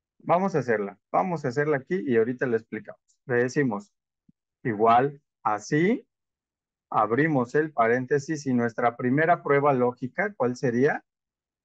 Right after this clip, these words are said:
Si esta celda es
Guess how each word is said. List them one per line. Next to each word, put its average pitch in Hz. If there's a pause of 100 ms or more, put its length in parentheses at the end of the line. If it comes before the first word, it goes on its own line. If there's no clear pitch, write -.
(200)
Si 127
esta 202
celda 120 (500)
es 143